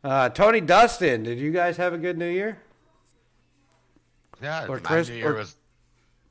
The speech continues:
Speaker 2: my New Year was great. Hung out in here with, uh, with you and a few other people, and, uh, Christmas was good. Busy as heck, like usual. Uh, uh, we finally had our first open weekend since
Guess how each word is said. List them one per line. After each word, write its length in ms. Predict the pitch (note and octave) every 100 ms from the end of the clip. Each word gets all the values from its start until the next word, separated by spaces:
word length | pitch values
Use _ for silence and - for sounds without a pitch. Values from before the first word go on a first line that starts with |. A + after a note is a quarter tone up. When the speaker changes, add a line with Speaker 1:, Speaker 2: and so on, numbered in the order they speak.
| _ _ _ _ _
Speaker 2:
my 120 | - C3
New 120 | D3
Year 200 | D3 C#3+
was 100 | B2+
great. 300 | G#2 A#2+ C#3
Hung 180 | F#2+ B2
out 120 | B2
in 60 | A2
here 280 | A#2 B2
with, 320 | A#2 A2 G2 G2
uh, 340 | G2+ G2 F#2+ F2 -
with 160 | G2 G2+
you 220 | G#2+ A2+
and 100 | A2
a 40 |
few 180 | G2 G#2+
other 160 | G#2+ G#2+
people, 560 | A2+ A2 - A2+ A#2+
and, 160 | G#2+ E2+ _ _ _ _ _ _
uh, 240 | F#2+ G2+ F#2+
Christmas 480 | - B2+ - A#2+
was 120 | G#2 F#2+
good. 320 | A#2+ B2 G2
Busy 320 | G#2 G#2 G#2+
as 120 | G2
heck, 300 | - G#2 A2+
like 180 | A2 G2
usual. 480 | A2 A2+ C3+ D3 D3 _ - - _ _
Uh, 460 | G2 F#2+ F#2 F2+ D#2 - _
uh, 200 | F2+ F#2+ F2+ _ _
we 80 | F#2+
finally 360 | F2+ G#2+ G#2+ G2
had 140 | G2+
our 80 | F#2+
first 320 | - G#2 F2+ _
open 360 | G2 G2 G2
weekend 680 | F#2+ F#2 - G2 G2 G2 F#2+ E2 _ -
since 300 | F#2 F2